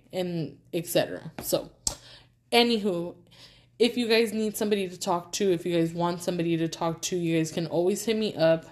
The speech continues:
My Instagram is at that girl Lydia. And if you guys want to talk to me on Snapchat, I did make a Snapchat for you guys.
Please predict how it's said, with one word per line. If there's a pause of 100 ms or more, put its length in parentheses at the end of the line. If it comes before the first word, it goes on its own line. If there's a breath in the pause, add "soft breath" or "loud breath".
My
Instagram
is
at
that
girl
Lydia. (420 loud breath)
And
if
you
guys
want
to
talk
to
me
on
Snapchat,
I
did
make
a
Snapchat
for
you
guys.